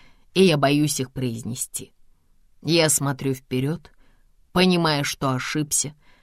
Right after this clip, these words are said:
решив, что они пытаются забрать Ойра. В этот раз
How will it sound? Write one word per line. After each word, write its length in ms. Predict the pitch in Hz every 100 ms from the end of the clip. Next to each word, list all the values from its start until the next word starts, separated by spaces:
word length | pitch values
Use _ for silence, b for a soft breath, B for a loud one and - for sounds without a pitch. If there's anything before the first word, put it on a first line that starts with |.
| b
решив, 460 | - 185 185 180 -
что 180 | -
они 180 | 156 160
пытаются 560 | 147 147 156 156 151 147
забрать 480 | 143 139 143 135 -
Ойра. 400 | - 151 120 - - - - _ _ _ - _
В 320 | - 131 151
этот 440 | 170 165 151 143
раз 500 | 127 101 - - -